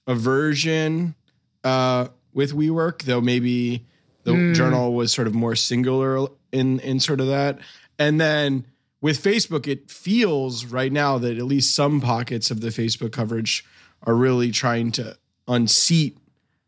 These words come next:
Speaker 1: Mark Zuckerberg. I, so I don't know. What do you, how do you think about this? Sort of have played a big role in the Uber saga, covering Facebook,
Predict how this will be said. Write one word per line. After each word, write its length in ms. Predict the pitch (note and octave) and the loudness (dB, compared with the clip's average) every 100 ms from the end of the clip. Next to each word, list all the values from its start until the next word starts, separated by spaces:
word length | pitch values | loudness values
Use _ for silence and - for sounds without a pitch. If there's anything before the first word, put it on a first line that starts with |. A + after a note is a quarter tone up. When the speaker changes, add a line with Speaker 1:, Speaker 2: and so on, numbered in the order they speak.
| _ _ _ _ - | _ _ _ _ -2
Speaker 1:
Mark 260 | B2 B2 | 2 2
Zuckerberg. 560 | - C3 A#2+ G#2+ D#2 - _ | 2 0 0 -4 -6 -12 _
I, 200 | C#3+ D#3 - - | 0 0 -6 -12
so 180 | - F3 | -2 0
I 120 | F3 | 2
don't 140 | G3 F#3 | 2 2
know. 160 | D#3+ | 0
What 220 | B2 C#3+ | 0 0
do 60 | E3 | 2
you, 440 | F3 D#3+ C#3+ C3 - _ | 2 2 0 -2 -8 _
how 120 | D3+ | 0
do 80 | F#3+ | 2
you 120 | G#3 | 0
think 220 | D#3 E3+ D#3+ | -2 -4 -4
about 300 | C3 B2 A2+ | -4 -6 -4
this? 160 | A#2 | -2
Sort 140 | - A2+ | 0 2
of 60 | |
have 180 | A#2 G#2 - | 0 -2 -4
played 280 | - C#3 D3 | 0 2 2
a 40 | |
big 180 | C#3+ C#3 | 0 0
role 240 | C3+ C3 | 0 0
in 80 | B2+ | 0
the 80 | C3 | 0
Uber 400 | C3 C3 B2+ B2+ | 0 -2 0 0
saga, 720 | - C3+ A#2+ A#2 A#2+ A#2+ A#2+ - _ | 2 2 0 0 0 0 -4 -10 _
covering 480 | - C3 C#3 C3+ C3 | -2 0 2 2 0
Facebook, 720 | A#2+ B2 B2+ - - B2 A#2 | -2 -2 -2 -2 0 0 0